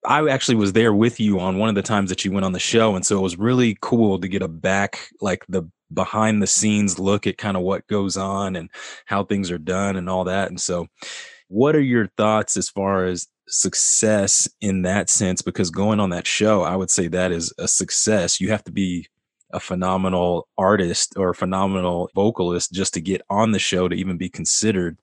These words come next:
And so, uh, just kinda give us, like, your, your thoughts around that and, like, how that process kinda went.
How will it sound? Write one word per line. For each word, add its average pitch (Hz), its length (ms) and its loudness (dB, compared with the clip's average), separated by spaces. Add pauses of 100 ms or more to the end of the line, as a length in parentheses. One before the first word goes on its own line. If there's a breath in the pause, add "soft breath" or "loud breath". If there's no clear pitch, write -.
(480 loud breath)
And 95 140 -2
so, 90 380 2
uh, 85 340 0 (180)
just - 160 -2
kinda 139 200 2
give 120 200 4
us, 110 160 2
like, 95 220 0
your, 95 160 0 (160)
your 98 180 0
thoughts 101 320 -2
around 98 300 2
that 98 260 2
and, 95 160 -2
like, 87 220 -2
how 95 240 2
that 92 200 0
process 90 520 0
kinda 85 240 -6
went. 82 260 -8